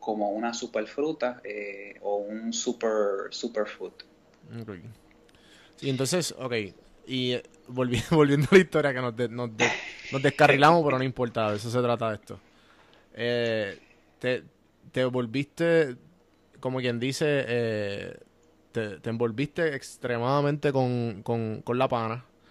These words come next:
Speaker 2: porque viste que había mucha pana alrededor de la isla. Entonces, ¿cuán-, cuándo es que llega la idea?
Speaker 1: Correcto. Eh, en ese momento sigo trabajando con, con las investigaciones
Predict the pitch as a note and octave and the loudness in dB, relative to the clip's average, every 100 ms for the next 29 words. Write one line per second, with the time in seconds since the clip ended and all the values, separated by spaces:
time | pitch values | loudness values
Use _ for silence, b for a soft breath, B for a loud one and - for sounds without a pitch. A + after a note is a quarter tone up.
0 | b - A#2 A#2+ A2 A2 D#3 - B2 A#2 | b -8 -2 -2 -2 -2 -2 -4 -2 0
1 | A#2+ B2 B2 C3+ A#2+ B2 C3 B2+ A2 A2 | 2 0 -2 -2 -2 0 -2 -4 -4 -6
2 | A2 A2+ G#2+ G#2 G2 - A2+ - b b | -4 -4 -6 -6 -10 -16 -18 -20 b b
3 | b b b b b - A#2 B2+ C#3+ - | b b b b b -10 -6 -2 -2 -4
4 | - - - - B2+ C3 C3+ C3 - B2+ | -18 -20 -20 -6 -2 -2 -4 -8 -8 -6
5 | C3 C#3 - C#3 C3+ B2+ B2 A#2+ G#2+ - | -4 -4 -4 -4 -2 -2 -4 -4 -8 -10
6 | - b b b b _ _ _ - - | -18 b b b b _ _ _ -20 -20
7 | - A#2 A2+ A2 G#2 - G#2 - A2+ A2 | -12 -8 -4 -4 -4 -8 -10 -8 -6 -4
8 | A2 G#2 - A#2+ A#2 A#2 C#3 C3+ C3 C3 | -2 -2 -4 -4 -4 -4 -4 -2 -4 -4
9 | C#3+ - C3+ - - - _ _ _ _ | -6 -4 -4 -4 -16 -20 _ _ _ _
10 | _ - - A#2 B2 B2 B2+ B2+ B2 B2 | _ -12 -4 -2 -2 2 2 2 0 -4
11 | A#2+ A#2+ A#2 A2 G#2 A#2 A2+ A2+ A2 A2 | -4 -4 -4 -4 -6 -6 -6 -8 -8 -10
12 | - G#2 G#2 - A#2+ A#2+ A#2 | -6 -6 -6 -4 -4 -4 -6